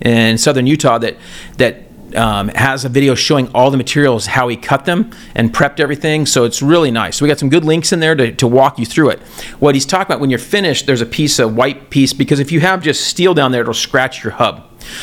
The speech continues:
So what we have is a piece of Delrin, and that's a machinist, uh, a machinist. That's where I learned it from when I was a machinist. Is you have, it's a hard piece of plastic, but it also wears a little bit, so you can wear through it.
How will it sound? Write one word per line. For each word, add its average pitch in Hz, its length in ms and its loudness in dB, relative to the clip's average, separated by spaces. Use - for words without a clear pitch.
So - 160 2
what 131 180 2
we 151 140 2
have 139 140 0
is 117 40 -10
a 117 60 -8
piece 139 240 -2
of 107 160 -2
Delrin, 107 680 -2
and 113 300 2
that's 135 180 0
a 147 60 0
machinist, 135 640 -2
uh, 104 340 0
a 113 80 0
machinist. 127 460 2
That's 131 160 0
where 135 100 2
I 127 40 0
learned 131 280 0
it 131 100 -4
from 117 260 -2
when 117 100 0
I 113 40 2
was 113 120 -2
a - 20 -4
machinist. 135 420 -2
Is 113 140 0
you 123 120 0
have, 127 360 0
it's 113 160 0
a 117 80 2
hard 139 300 0
piece 143 160 -4
of 127 80 -2
plastic, 123 480 -4
but 139 100 0
it 127 100 -2
also 139 320 0
wears 113 720 0
a - 120 -4
little 107 180 0
bit, 107 220 -2
so - 100 -2
you 110 60 2
can 104 80 -2
wear 101 140 0
through 151 200 0
it. - 140 -6